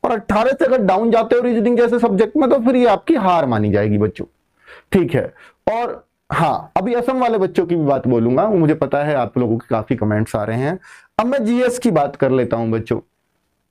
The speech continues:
जीएस के लिए, तो जीएस के लिए आप लोगों को क्या करना है, अगर जीएस की मैं बात करूं, <clears throat> तो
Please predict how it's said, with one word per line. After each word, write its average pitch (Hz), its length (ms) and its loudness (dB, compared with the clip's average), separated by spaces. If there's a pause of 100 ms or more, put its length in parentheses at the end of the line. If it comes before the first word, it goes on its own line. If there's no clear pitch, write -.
(360)
जीएस 240 460 4
के 233 120 2
लिए, 196 280 0 (340)
तो - 80 0
जीएस 247 460 0
के - 160 0
लिए 208 320 2 (120)
आप 233 260 0
लोगों 233 240 0
को 226 140 2
क्या 226 220 2
करना 139 300 0
है, 123 320 0 (260)
अगर 185 220 -2
जीएस 220 400 -2
की 247 140 -2
मैं 214 160 0
बात 180 240 0
करूं, 143 320 0 (680)
<clears throat> 208 100 0 (460)
तो - 220 -2